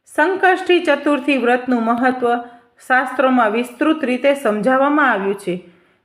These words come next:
ધાર્મિક માન્યતાઓ અનુસાર જે વ્યક્તિ દરેક ચતુર્થીના વ્રતનું પાલન કરે છે તેને બળ, બુદ્ધિ, જ્ઞાન અને ધનની પ્રાપ્તિ થાય છે. તમને જણાવી દઈએ કે ભગવાન ગણેશને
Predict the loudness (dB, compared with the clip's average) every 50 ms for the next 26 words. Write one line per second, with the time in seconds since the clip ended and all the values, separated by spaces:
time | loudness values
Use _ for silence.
0 | _ -6 -4 -2 -2 -2 -2 -2 -2 -2 0 0 2 2 2 0 0 -2 -4 -2
1 | 0 0 2 2 2 2 0 0 0 0 0 -2 0 0 0 0 -2 -4 -12 -16
2 | -20 -20 _ _ _ _ _ _ _ -4 0 2 2 2 2 2 2 0 0 -2
3 | -2 -2 -2 -2 -2 -4 -10 -18 -12 -4 -2 0 0 0 0 -2 -4 -2 -2 -2
4 | -2 0 -2 -4 -2 -2 -2 0 2 2 2 2 0 -2 -4 -4 -4 -4 -4 -4
5 | -2 -2 -2 -2 0 -2 -2 -2 -2 0 0 0 0 0 -2 -2 -2 -2 -2 -2
6 | -6 -12 _ _ _ _ _ _ 0 0 0 2 0 -2 -2 0 2 2 2 2
7 | 0 -6 -10 -14 -18 -20 _ _ _ _ _ _ -6 -4 -2 -2 0 0 0 0
8 | -2 -2 -6 -10 -18 _ _ _ _ -18 -12 -6 -2 0 0 0 0 -2 -4 -10
9 | -14 -20 _ _ _ _ -2 0 2 2 2 2 2 2 2 4 4 4 4 2
10 | 2 2 0 0 0 0 -2 0 0 0 0 0 -2 -2 -2 -2 -4 -6 -6 -6
11 | -8 -16 -20 _ _ _ _ _ -2 -2 0 2 2 0 0 0 0 2 2 2
12 | 2 2 0 0 -2 0 0 0 2 2 0 -2 -4 -4 -10 -16 _ _ _ _
13 | -4 -2 -2 0 0 0 0 0 2 2 2 0 0 0 0 2 2 2 2 0
14 | -2 -2 -4 -2 -2 -2 -4 -6 -8